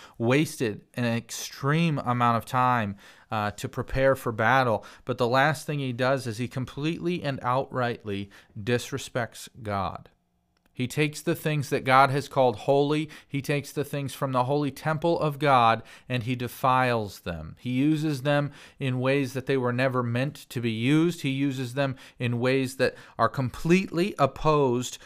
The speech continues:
to how God has commanded they be used. He uses, uh, s-, sacramental cups,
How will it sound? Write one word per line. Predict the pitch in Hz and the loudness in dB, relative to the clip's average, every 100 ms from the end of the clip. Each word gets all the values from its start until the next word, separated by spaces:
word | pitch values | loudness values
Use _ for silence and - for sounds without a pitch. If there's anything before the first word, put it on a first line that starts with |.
| - | -14
to | - | -8
how | 127 147 143 | 0 4 4
God | 131 131 139 139 143 | 4 4 6 6 4
has | 131 123 - | 0 -2 -2
commanded | 135 120 123 135 143 123 98 98 - - - | -4 -2 0 0 0 0 -2 -4 -12 -18 -6
they | 123 | -4
be | 123 | -2
used. | 120 113 120 113 - - | -4 -2 -2 -2 -4 -10
He | - | -6
uses, | 117 127 123 123 113 - - _ | 0 0 0 -4 -6 -12 -20 _
uh, | - 107 - | -4 -4 -6
s-, | - - - - - _ _ | -10 -10 -10 -12 -16 _ _
sacramental | - - 156 151 151 147 135 143 156 - 170 160 151 - _ _ _ _ _ _ _ _ _ _ _ _ _ _ _ _ _ _ _ _ _ _ _ _ _ | -14 0 4 4 2 -2 0 0 0 0 2 2 -2 -14 _ _ _ _ _ _ _ _ _ _ _ _ _ _ _ _ _ _ _ _ _ _ _ _ _
cups, | - 143 160 - - | -6 -4 -4 -8 -14